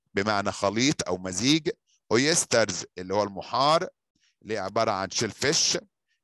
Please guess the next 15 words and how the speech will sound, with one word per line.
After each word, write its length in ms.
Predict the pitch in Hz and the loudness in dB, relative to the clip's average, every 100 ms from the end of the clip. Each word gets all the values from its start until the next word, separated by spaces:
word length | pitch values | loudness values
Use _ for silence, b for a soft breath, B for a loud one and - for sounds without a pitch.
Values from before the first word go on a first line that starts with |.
| - | -18
مديني 360 | 117 123 175 | -12 -10 -6
برسنتيج 720 | 127 143 - 117 - 135 110 - 90 | -2 -2 -2 -8 -2 2 2 -2 -8
اللي 160 | 92 | -6
هي 160 | 110 107 | -2 0
النسبة 360 | 107 110 98 | 0 -2 -2
المئوية. 720 | 98 95 101 117 151 160 180 _ _ _ | -2 -2 2 2 4 0 -2 _ _ _
بويزنس 760 | 113 170 160 120 117 104 - 107 - | 4 6 6 2 0 0 0 -2 -4
صفة 340 | - 139 - 110 | -4 -2 -2 -4
هنا 120 | 127 101 | -2 0
بمعنى 500 | 104 117 104 101 90 | 0 0 -2 -4 -8
سام. 680 | - - 120 139 151 160 170 175 - _ _ b b | -8 -4 0 0 -2 -4 -6 -6 -6 _ _ b b
مديني 360 | 123 151 170 127 | -4 -2 2 2
ريسيبي 680 | 135 127 117 123 127 120 - | 2 2 0 0 0 -2 -4
قلنا 240 | 113 113 107 | -4 -2 -2
بمعنى 600 | 98 113 110 113 110 | 0 0 0 0 0